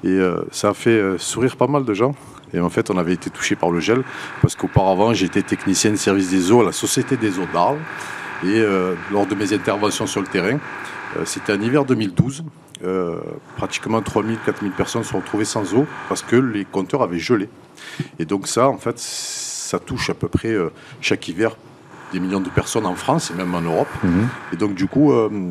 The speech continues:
Speaker 1: tout en continuant ma carrière, j'ai, j'ai commencé à réfléchir et à étudier ça pour trouver une solution. Et, euh,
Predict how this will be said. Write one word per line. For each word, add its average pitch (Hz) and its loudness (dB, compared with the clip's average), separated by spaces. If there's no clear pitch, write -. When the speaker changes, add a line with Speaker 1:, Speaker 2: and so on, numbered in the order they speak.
Speaker 1:
tout - 0
en 110 2
continuant 101 -2
ma 98 0
carrière, 120 0
j'ai, 90 -2
j'ai - -12
commencé 95 -4
à 139 0
réfléchir 104 -4
et 120 0
à 98 0
étudier 95 -6
ça 156 -4
pour 90 -6
trouver 120 0
une 143 0
solution. 123 -2
Et, 101 2
euh, 104 4